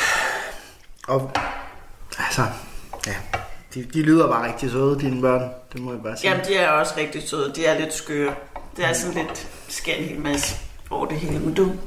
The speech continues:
Speaker 2: har du arbejdet med børn, eller?
Speaker 1: Nej, egentlig ikke.
Speaker 2: Nej.
Speaker 1: Jeg har, men jeg har været selv.
Speaker 2: Mm.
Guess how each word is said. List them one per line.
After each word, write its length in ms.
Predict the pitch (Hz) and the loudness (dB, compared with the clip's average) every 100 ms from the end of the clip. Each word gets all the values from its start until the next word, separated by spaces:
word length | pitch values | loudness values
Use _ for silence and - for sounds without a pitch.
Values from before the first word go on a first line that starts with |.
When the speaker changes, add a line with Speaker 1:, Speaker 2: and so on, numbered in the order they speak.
| - - - - - - - | -8 -10 -14 -16 -16 -18 -10
Speaker 2:
har 120 | 175 | 0
du 80 | 196 | 4
arbejdet 380 | 208 - 226 | 4 2 -2
med 100 | 208 | -4
børn, 380 | 190 208 247 285 277 | 0 0 2 0 0
eller? 140 | 202 185 - - - - - - | -4 -6 -8 -10 -14 -14 -14 0
Speaker 1:
Nej, 280 | 143 143 147 | 4 4 4
egentlig 340 | 147 160 151 | 4 4 2
ikke. 500 | 139 143 - - 175 | 0 -6 -12 -10 -2
Speaker 2:
Nej. 140 | 196 - - - - - - - - - - - - - | 0 0 -6 -14 -16 -14 -14 -14 -10 -10 -12 -18 -10 -2
Speaker 1:
Jeg 120 | 113 | 0
har, 160 | 113 117 117 | 0 -2 -6
men 160 | 123 117 | -10 -4
jeg 100 | 117 | 0
har 100 | 117 | 2
været 360 | 131 165 196 190 - - - - - | 4 6 6 2 -4 -10 -14 -16 -16
selv. 240 | - 165 156 - - - | 0 2 2 -2 -12 -10
Speaker 2:
Mm. 360 | 185 208 254 | -6 -2 -2